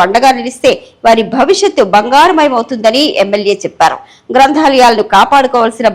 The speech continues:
బాధ్యత ప్రతి ఒక్కరిపై ఉందన్నారు. ఎమ్మెల్యే శంకర్ పిలుపుకు స్పందిస్తూ మాజీ కౌన్సిలర్ కెళ్ల కొండలరావు పదివేల రూపాయలు, శ్రీశైల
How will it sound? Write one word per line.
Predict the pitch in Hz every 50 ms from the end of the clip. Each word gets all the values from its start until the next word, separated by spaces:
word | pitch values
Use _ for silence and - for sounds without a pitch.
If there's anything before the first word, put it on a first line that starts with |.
| - 165
బాధ్యత | 160 - - - 233 294 277 214 - - - _ _ -
ప్రతి | 220 240 240 247 349 320 247 175 - 294
ఒక్కరిపై | 285 - - 339 339 330 - 330 311 294 254
ఉందన్నారు. | 240 226 254 220 220 240 233 233 - - - _ _ _ - 247
ఎమ్మెల్యే | 277 302 339 349 330 311 - -
శంకర్ | 285 254 302 285 320 302 - -
పిలుపుకు | 254 269 269 - 277 277 -
స్పందిస్తూ | - _ - 202 190 208 208 233 - - - 392 427 - - - _ - 233 -
మాజీ | 254 285 294 302 349 370 370 -
కౌన్సిలర్ | 277 254 262 262 - 269 269 240 190 - -
కెళ్ల | 233 233 269 269 269
కొండలరావు | - 214 208 214 233 226 220 220 156 - - - - _ -
పదివేల | - 262 311 294 311 277 240 196 185
రూపాయలు, | 190 185 - 202 196 190 190 240 - - -
శ్రీశైల | - 269 302 349 359 392 370 339